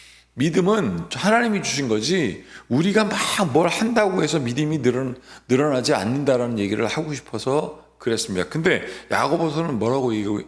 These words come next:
얘기하고 있습니까? "믿음이 있으면 믿음의 본을 받은 대로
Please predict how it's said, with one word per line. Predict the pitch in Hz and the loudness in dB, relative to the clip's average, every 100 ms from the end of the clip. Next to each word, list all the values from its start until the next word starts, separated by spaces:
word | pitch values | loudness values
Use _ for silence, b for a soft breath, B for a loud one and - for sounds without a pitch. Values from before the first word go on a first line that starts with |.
| - | -6
얘기하고 | 104 110 104 95 | -2 -2 -2 -4
있습니까? | 85 90 85 85 143 B B B B | -8 -8 -6 -2 -2 B B B B
"믿음이 | 117 147 202 220 | -6 0 0 2
있으면 | 214 - 185 214 135 139 - - _ _ _ _ | 0 2 2 2 2 -6 -14 -20 _ _ _ _
믿음의 | 131 165 208 233 160 | -2 0 2 0 0
본을 | 127 190 | 2 2
받은 | 127 120 175 | 0 -2 0
대로 | 127 147 156 B | 0 2 0 B